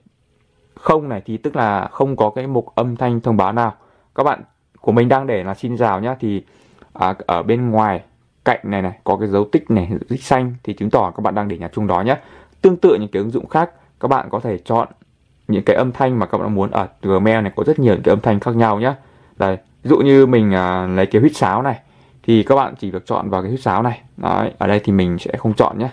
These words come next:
mình đang chọn xin chào. Thì khi một tiếng huýt sáo đến, các bạn mặc định biết là cái âm thanh này của Gmail. Còn một cái phần thông báo nữa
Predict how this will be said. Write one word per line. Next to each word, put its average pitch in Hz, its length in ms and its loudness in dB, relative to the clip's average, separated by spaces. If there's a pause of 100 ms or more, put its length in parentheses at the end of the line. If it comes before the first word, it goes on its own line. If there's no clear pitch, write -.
mình 98 80 -10
đang 95 200 -8
chọn - 180 -8
xin 101 160 -2
chào. 92 240 0 (380)
Thì - 140 2
khi 160 220 6
một 117 200 4
tiếng 104 120 2
huýt 151 160 2
sáo 110 220 0
đến, 110 220 0 (320)
các 143 80 2
bạn 151 160 0
mặc 123 160 -2
định 110 180 -4
biết 170 220 2
là 107 160 0
cái - 340 -6
âm 113 100 0
thanh 120 200 2
này 101 120 4
của 87 200 -2
Gmail. 92 320 4 (1000)
Còn 135 280 2
một 131 160 -2
cái 117 220 4 (200)
phần 131 320 -2
thông 156 140 -2
báo 139 160 -2
nữa 151 340 -2